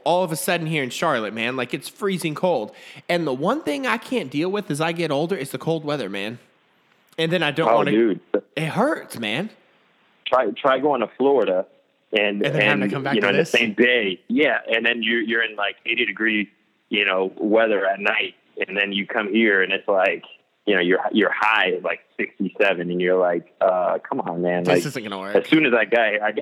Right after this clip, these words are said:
Speaker 2: I literally got here, like, what, two hours ago, and it was like, you know, what is it, like, forties, and I'm, I'm like, "Come on, I was just in eighty degree weather." And, you know, it was, it was, uh, a lot of fun, and now, you know, you gotta come deal with this stuff. But, yeah, I, I completely agree, man.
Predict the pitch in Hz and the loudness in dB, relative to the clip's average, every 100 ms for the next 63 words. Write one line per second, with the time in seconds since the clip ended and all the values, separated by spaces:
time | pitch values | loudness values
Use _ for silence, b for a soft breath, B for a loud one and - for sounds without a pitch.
0 | 127 143 143 113 120 113 107 98 - _ | 0 2 0 0 0 2 0 0 -4 _
1 | 95 - _ - 113 110 101 101 101 117 | -6 -6 _ -8 -4 0 0 0 -2 -2
2 | 123 123 95 98 98 95 92 90 - _ | 0 0 0 0 2 2 2 0 -8 _
3 | _ _ - 101 90 87 85 95 101 92 | _ _ -2 2 2 0 0 2 2 2
4 | 92 - 82 - 98 95 90 85 92 90 | 0 -4 -4 2 4 4 2 -2 -2 0
5 | 90 90 90 87 82 - 110 87 92 110 | 0 0 2 0 0 -2 -2 2 2 2
6 | 101 117 - 95 90 101 104 95 82 101 | 2 2 4 2 4 4 6 4 4 4
7 | 90 95 95 90 92 B B B - - | 6 4 4 2 0 B B B -4 2
8 | 120 120 104 104 107 95 95 95 87 - | 4 4 2 4 4 4 4 4 2 0
9 | 101 98 92 87 95 95 95 - 101 110 | 2 4 2 2 2 4 2 2 4 4
10 | 101 104 107 98 90 87 92 92 90 - | 2 0 0 0 -2 0 0 2 0 -4
11 | 87 87 92 90 - 87 87 87 87 87 | -4 -2 0 -2 -2 -4 -2 0 0 -2
12 | - - - - - 71 101 92 - 98 | -4 -6 -8 -2 0 2 4 2 2 2
13 | 104 101 95 - 104 107 98 101 92 101 | 2 0 -4 -6 -4 -2 0 -2 0 -2
14 | 90 92 | 0 -4